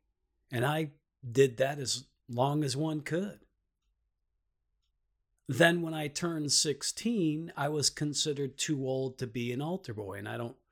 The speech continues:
remember if that was <laughs> my choice or theirs. Anyhow, from there, I became what the Catholic Church calls a lector, which is just a fancy Latin word for reader. Now, I chuckle when I think about this.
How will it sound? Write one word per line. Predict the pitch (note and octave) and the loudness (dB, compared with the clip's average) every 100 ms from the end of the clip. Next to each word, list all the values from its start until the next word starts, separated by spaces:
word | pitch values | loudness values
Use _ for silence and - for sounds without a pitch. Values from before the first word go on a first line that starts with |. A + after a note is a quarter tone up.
| _ _ - | _ _ -6
remember | A#2 A#2 A#2+ B2 | -2 0 0 -2
if | A2+ | -2
that | - B2 | -2 -2
was | B2 - | -2 -2
<laughs> | |
my | D3+ C3+ | -2 -2
choice | C#3 D3 C#3 D3 | 0 0 0 -2
or | D#3+ | -4
theirs. | D3 F3+ D#3+ G#2 - - _ _ _ _ _ _ _ _ _ _ _ | -4 -6 -6 -12 -20 -20 _ _ _ _ _ _ _ _ _ _ _
Anyhow, | C#3 C3 A#2 C3 C#3 | 4 4 4 2 0
from | C#3 C#3 B2+ | -2 -4 -4
there, | A2 A#2+ C#3 E3 | -4 -4 -4 -6
I | A#2+ A#2 | -6 -8
became | A2+ A#2 C3+ C3 C3 | -10 -10 -4 -2 -2
what | B2 A#2 | -4 -6
the | A#2+ A2+ G#2+ _ _ _ _ | -8 -8 -10 _ _ _ _
Catholic | - C3+ B2 - B2+ - | 0 0 0 -6 -10 -8
Church | - B2+ A#2+ - | -6 -6 -6 -8
calls | - B2 A#2+ A#2 | -4 -2 -2 -4
a | B2 | -6
lector, | B2+ D#3 F#3+ - A2+ G2+ | -6 -4 -4 -6 -8 -8
which | G#2+ - | -8 -8
is | A2 - | -4 -4
just | B2 G#2+ A2+ | -4 -6 -8
a | G#2 - _ _ _ | -10 -14 _ _ _
fancy | - - C3 B2 - A#2+ A2 | -4 2 2 2 -2 -4 -6
Latin | G#2+ A2 A#2+ B2 A#2+ A2+ | -4 -2 -2 -4 -6 -6
word | A2+ A2+ A2 | -6 -8 -10
for | - A2+ A#2 | -8 -6 -2
reader. | C3 F#3+ F#3 G2 _ _ _ _ _ _ _ _ _ _ _ - | 2 2 0 -8 _ _ _ _ _ _ _ _ _ _ _ 0
Now, | D#3 | 2
I | E3 | 2
chuckle | D#3+ - B3 - F#3+ | 0 -2 -2 2 4
when | D3+ | 4
I | A#2+ | 0
think | - B2+ G#2 | -4 -8 -6
about | A#2 A2 - | -10 -10 -12
this. | G2+ G2 - | -14 -10 -12